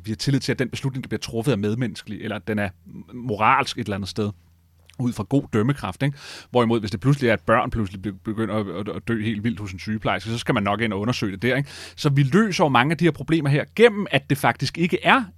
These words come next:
enormt, hvad kan vi kalde det, byråkratiseret lige nu, hvornår lægen skal gøre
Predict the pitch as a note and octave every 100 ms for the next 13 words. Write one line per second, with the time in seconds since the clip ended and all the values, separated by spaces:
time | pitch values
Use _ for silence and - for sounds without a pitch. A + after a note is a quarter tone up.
0 | - E3 C#3 - - - - - C#3+ A#2+
1 | C3+ - C3+ B2 A#2 _ _ - - G3
2 | E3 - C#3+ C3+ - D#3+ B2+ B2+ B2+ B2+
3 | C3 B2+ A#2 A#2+ A#2+ G#2+ A2+